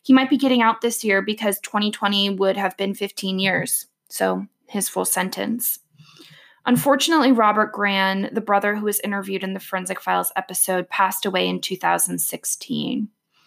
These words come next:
I also noticed that, that Les's grocery store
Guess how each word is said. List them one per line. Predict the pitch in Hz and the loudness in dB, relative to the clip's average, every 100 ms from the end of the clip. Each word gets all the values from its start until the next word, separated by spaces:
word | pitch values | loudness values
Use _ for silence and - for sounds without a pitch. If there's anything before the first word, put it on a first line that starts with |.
| - - - - | -18 -16 -12 -2
I | 247 | 4
also | 226 269 302 | 4 4 6
noticed | 262 247 247 247 | 6 8 6 2
that, | 214 _ - 214 | -4 _ -2 2
that | 214 196 208 | 4 2 2
Les's | 220 220 202 | 2 0 -2
grocery | 185 202 202 220 | 0 2 2 -2
store | 214 196 190 185 202 220 | -2 0 2 2 0 -4